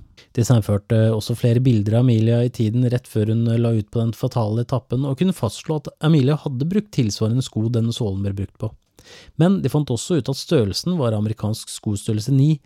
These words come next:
eller førti i Europa. Flere mente at denne størrelsen var for stor for Amelia, men Tiger ga ikke opp. De gjorde grundige undersøkelser fra bilder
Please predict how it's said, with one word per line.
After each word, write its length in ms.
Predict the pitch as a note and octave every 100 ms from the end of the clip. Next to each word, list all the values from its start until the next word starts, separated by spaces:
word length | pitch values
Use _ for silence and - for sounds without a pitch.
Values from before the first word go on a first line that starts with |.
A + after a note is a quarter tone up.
| _ -
eller 120 | C3+
førti 520 | D3+ A#2 - - G#2 G3+
i 80 | C#3
Europa. 400 | A2+ G2+ - G2+ _ _ _ _ _ _ _ - - -
Flere 260 | C3 A2
mente 300 | D3+ C3 G#2
at 60 | B2
denne 180 | A#2 A2+
størrelsen 380 | - G#2 - A2
var 80 | -
for 80 |
stor 420 | C#3+ - E3+ D#3+ C3
for 220 | - C#3
Amelia, 460 | A#2+ G2 F#2+ G2+ G2
men 140 | C3
Tiger 400 | - C#3+ D3 E3+
ga 240 | D3+ A2 G#2
ikke 240 | G2+ G2
opp. 160 | - - _ _ _ _ _ - _
De 100 | A#2
gjorde 160 | A2 A2+
grundige 380 | C#3+ B2+ B2+ C3
undersøkelser 600 | A2+ A#2 G#2+ A#2 A2 B2+
fra 100 | D#3+
bilder 460 | D#3+ E3 A2+ A#2+